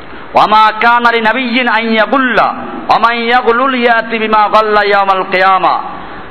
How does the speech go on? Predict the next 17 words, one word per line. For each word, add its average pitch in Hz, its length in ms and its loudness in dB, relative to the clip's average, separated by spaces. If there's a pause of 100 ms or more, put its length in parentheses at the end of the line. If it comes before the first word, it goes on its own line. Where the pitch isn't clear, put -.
(220)
আর 208 60 0
কোন 247 260 0
বিষয়ে 247 440 0
গোপন 233 420 2
করে 269 240 2
রাখা 214 380 0
নবীর 220 360 -2
কাজ 185 240 0 (100)
নয়। 147 240 0 (400)
খেয়ানত 220 400 0 (100)
করা, 240 220 2 (220)
গোপন 240 460 2
করা, 220 260 2
লুকানো, 247 600 0 (320)
এটা 196 220 0
নবীর 226 200 0
কাজ 208 280 0